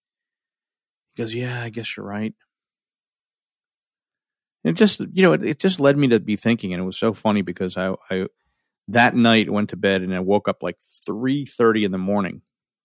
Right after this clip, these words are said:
and then I said, you know, "Sometimes my inside game wakes me up."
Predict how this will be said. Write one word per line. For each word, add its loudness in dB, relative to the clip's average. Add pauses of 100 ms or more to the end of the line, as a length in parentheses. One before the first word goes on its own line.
(160)
and -14
then -8
I -6
said, -6
you -8
know, -10 (200)
"Sometimes -2
my 0
inside -2
game -2
wakes -6
me -2
up." -6